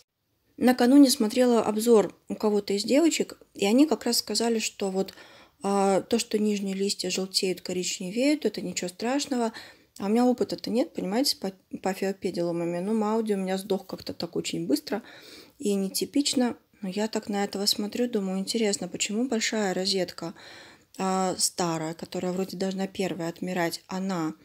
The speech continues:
нормальная, а маленькая портится. Хоп!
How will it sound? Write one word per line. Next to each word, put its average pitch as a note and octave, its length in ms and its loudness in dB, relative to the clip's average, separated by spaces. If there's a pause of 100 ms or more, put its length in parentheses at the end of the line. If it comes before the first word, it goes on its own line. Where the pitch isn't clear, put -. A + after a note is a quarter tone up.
(360)
нормальная, C#4+ 760 0
а F#3+ 80 -6
маленькая A#3 500 -2
портится. - 640 -6
Хоп! - 360 4